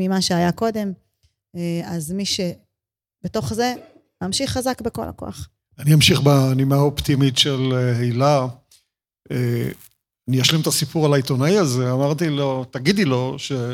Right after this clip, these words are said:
Speaker 2: שאני מרצה בטכניון, לפעמים שאני אומר את המשפט הראשון, מישהו מרים את היד ואומר, 'פרופסור לביא, you don't know what you are talking about.'" את זה אי אפשר יהיה לקחת מאיתנו. לא משנה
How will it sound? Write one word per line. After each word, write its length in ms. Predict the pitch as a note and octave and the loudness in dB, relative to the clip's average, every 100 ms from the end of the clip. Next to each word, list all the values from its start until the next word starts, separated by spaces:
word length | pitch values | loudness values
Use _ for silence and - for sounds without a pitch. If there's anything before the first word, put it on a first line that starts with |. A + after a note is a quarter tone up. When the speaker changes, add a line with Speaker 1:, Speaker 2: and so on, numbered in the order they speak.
| A#2 - _ _ _ _ _ | -10 -16 _ _ _ _ _
Speaker 2:
שאני 240 | - C3 C#3 | -4 0 0
מרצה 320 | C3 B2 F3 | 0 0 0
בטכניון, 800 | F3 F3 - D3 G3+ F#3 F3 C#3+ | -2 -4 -2 0 2 0 0 -2
לפעמים 500 | - C3 D3+ F#3+ E3 | -2 0 2 2 2
שאני 600 | D#3 C3+ C3+ C3 B2+ B2+ - - | 2 2 2 0 -2 -4 -8 -2
אומר 180 | C#3+ | 0
את 60 | F#3+ | 2
המשפט 380 | G3 - F#3+ F#3+ | 2 2 2 0
הראשון, 400 | F3 - G3 F3+ | 0 0 0 0
מישהו 200 | E3+ F3+ | 2 2
מרים 180 | D#3+ D#3+ | 2 2
את 80 | |
היד 220 | E3 D#3+ D#3 | 2 2 2
ואומר, 280 | D3 D#3 | 2 2
'פרופסור 520 | D3 C#3+ E3+ - D#3+ D3 | 0 0 0 0 0 0
לביא, 160 | D3+ | 2
you 40 | D3 | 4
don't 160 | C#3+ | 4
know 280 | D3 D3 C#3+ | 4 4 4
what 60 | C#3+ | 2
you 160 | D3 | 2
are 40 | B2+ | 4
talking 300 | E3 F3+ C3 | 4 4 2
about.'" 380 | A#2 A2 A2+ - _ _ _ _ _ _ _ _ _ _ C#3+ | 2 0 -2 -10 _ _ _ _ _ _ _ _ _ _ -4
את 80 | |
זה 160 | B2+ F#3 | 2 2
אי 120 | F#3+ | 4
אפשר 200 | F3+ G3+ | 2 0
יהיה 100 | F#3 | 0
לקחת 420 | F3+ F3 D3 F3 | 0 0 -2 0
מאיתנו. 480 | C#3+ B2+ A#2+ A2+ A2 G#2 _ _ _ - | -2 -4 -4 -6 -6 -10 _ _ _ -4
לא 160 | B2 | -2
משנה 720 | C#3+ E3 E3+ D3+ E3+ E3+ E3 | 0 2 2 2 0 0 -2